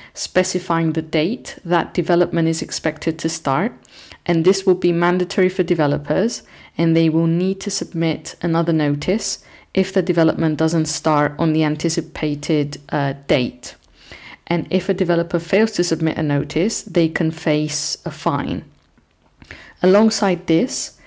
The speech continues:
the Act also introduces the power to issue completion notices if a development is being built, uh, out unreasonably slow.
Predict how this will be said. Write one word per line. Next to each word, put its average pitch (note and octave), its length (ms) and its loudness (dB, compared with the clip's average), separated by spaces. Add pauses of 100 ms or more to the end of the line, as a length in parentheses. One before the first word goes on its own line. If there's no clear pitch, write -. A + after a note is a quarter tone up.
(240)
the F3 640 2 (140)
Act G3+ 400 -2
also G3 280 2
introduces F3 680 0
the E3 80 -4
power D#3 640 2 (400)
to - 120 2
issue E3 220 4
completion E3 580 0
notices F3+ 760 0
if E3+ 120 -4
a F3 60 4
development D#3+ 600 2
is D#3 120 -2
being E3 280 0
built, D#3 500 0 (560)
uh, D3+ 280 -2 (100)
out D3+ 480 2
unreasonably D#3 640 2
slow. D3+ 520 -2